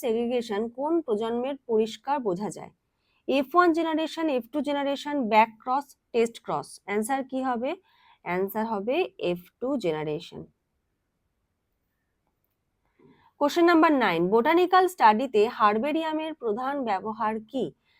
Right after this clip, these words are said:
বোটানিক্যাল স্টাডিতে হারবেরিয়ামের প্রধান ব্যবহার কি?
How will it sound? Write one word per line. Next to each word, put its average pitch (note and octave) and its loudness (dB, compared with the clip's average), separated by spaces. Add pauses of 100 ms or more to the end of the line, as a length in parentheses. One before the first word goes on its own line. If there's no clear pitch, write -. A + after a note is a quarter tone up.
(320)
বোটানিক্যাল C4+ 2
স্টাডিতে C4+ -2
হারবেরিয়ামের A#3+ -2
প্রধান A#3 -4
ব্যবহার F#3+ -6
কি? D#3+ -12